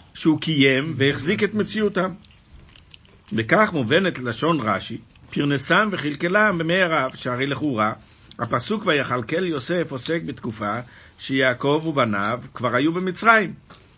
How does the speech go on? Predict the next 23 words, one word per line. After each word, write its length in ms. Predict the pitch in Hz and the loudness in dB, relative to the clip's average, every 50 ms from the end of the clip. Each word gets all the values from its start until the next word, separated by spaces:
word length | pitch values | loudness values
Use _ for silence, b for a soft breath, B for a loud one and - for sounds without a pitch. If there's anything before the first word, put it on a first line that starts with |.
| - - - - - | -20 -20 -6 -2 -2
הוא 60 | - | -2
כבר 280 | - - 127 147 151 151 | -2 2 4 6 6 6
בטל 380 | 151 156 151 - 214 262 262 | 4 2 2 2 2 4 4
הרעב, 340 | 247 214 165 143 127 120 104 104 | 4 4 4 2 2 2 0 -4
מכיוון, 680 | 117 113 113 120 127 156 170 160 151 143 135 123 117 117 B B B B B - | -6 -6 -2 2 4 4 6 6 4 4 2 0 -2 -6 B B B B B -2
כדברי 400 | 110 143 135 143 135 143 170 185 | 0 0 0 0 0 2 0 2
חז"ל, 460 | - 170 165 131 120 123 120 120 123 127 | 2 0 0 2 2 0 0 0 -2 -4
מכיוון 440 | 135 127 120 127 127 151 185 196 185 | -6 -8 -6 -2 2 2 2 2 2
שבא 300 | - - 131 123 151 170 | 0 -2 0 2 2 2
יעקב 380 | 165 143 127 117 - 143 156 - | 2 2 0 0 0 -2 -2 0
למצרים, 680 | 151 147 131 117 110 - 107 95 92 92 95 107 139 143 B B B B B B B - - - | 0 0 -2 -2 -4 -6 -6 -4 -4 -4 -4 -6 -8 -10 B B B B B B B -14 -10 -2
באה 220 | 104 139 160 190 214 | 2 4 6 6 4
הברכה 640 | 202 165 151 147 135 - 123 113 107 107 117 123 131 - - - - | 4 2 0 0 -2 0 0 0 0 0 0 -2 -4 -10 -14 -6 -6
וכלה 380 | 131 135 131 147 151 151 165 180 | -4 -2 0 0 2 2 2 2
הרעב. 420 | 196 202 190 214 226 240 240 233 - - _ - - - | 2 2 2 2 2 2 0 -2 -6 -14 _ -20 -20 -18
שיעקב, 540 | - - - 143 143 147 143 143 - 190 190 165 147 - | -12 -6 0 2 2 2 2 0 -4 -8 -8 -10 -12 -10
כשיעקב 600 | - 135 117 - 135 135 131 127 127 190 220 208 175 | -8 -8 -4 -2 0 2 2 0 0 -2 -2 0 0
הגיע 300 | 139 113 123 175 196 190 | -2 0 0 0 2 2
למצרים, 600 | 165 147 135 123 107 - 120 123 131 151 190 208 - B B B B B B B - | 2 0 -2 -4 -6 -4 -2 -2 -2 -2 -4 -8 -12 B B B B B B B -6
נגמר 400 | - 143 151 151 151 175 202 226 | -2 -2 -2 0 0 0 2 2
הק-, 160 | 240 226 - - | 0 -2 -2 -2
נגמר 500 | 233 233 202 196 185 170 165 175 190 208 | -2 -2 -2 -2 -4 -2 0 2 2 2
הרעב. 380 | 214 214 214 220 214 220 220 | 2 2 0 0 -2 -2 -4